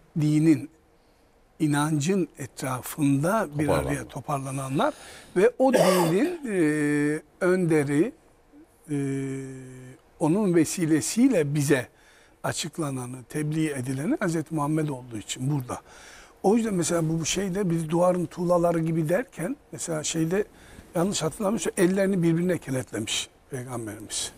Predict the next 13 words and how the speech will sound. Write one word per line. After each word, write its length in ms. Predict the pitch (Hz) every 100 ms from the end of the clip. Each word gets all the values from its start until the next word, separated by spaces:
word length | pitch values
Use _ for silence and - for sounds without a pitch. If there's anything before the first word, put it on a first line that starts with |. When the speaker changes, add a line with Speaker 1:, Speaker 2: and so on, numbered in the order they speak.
| - - - -
Speaker 1:
"Böyle." 320 | 147 135 107 -
demiş, 320 | - - - -
böyle. 300 | 101 - - _ _ _ _ _ _ _ _
Bu 120 | 165 180
ne 120 | 160
biliyor 240 | 156 285
musun? 300 | 247 - -
Yani 360 | 135 143 123 113 -
iç 200 | 180 -
içesiniz. 680 | - 101 - - - - - _
Speaker 2:
Namazda 420 | 85 92 95 110
da 60 | 110
öyle 180 | 82